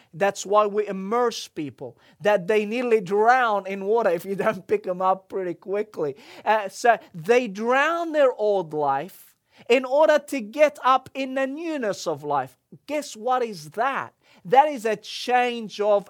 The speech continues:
our identity. Just like Isaiah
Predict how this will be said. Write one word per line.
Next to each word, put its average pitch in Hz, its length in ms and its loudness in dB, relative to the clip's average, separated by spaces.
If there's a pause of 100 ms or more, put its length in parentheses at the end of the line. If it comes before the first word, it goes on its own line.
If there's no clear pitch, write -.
our 190 500 4
identity. 156 1200 -4 (260)
Just 254 340 2
like 262 360 4
Isaiah 233 760 2